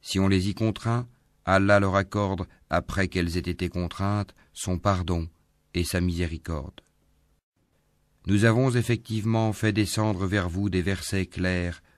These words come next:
donnant une parabole de ceux qui ont vécu avant vous et une exhortation pour les pieux.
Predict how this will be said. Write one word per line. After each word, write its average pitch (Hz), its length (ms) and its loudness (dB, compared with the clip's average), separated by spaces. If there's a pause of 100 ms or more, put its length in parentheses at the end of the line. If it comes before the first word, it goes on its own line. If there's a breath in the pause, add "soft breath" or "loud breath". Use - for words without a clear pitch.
(120 soft breath)
donnant 101 320 2
une 101 240 -4
parabole 98 600 2
de 95 140 0
ceux 101 240 -2
qui 92 220 -4
ont 90 100 0
vécu 95 420 -2
avant 90 300 0
vous 85 300 -8 (320 soft breath)
et 95 80 4
une 101 180 4
exhortation 90 880 -2
pour 85 240 -6
les 80 140 -2
pieux. 73 380 -10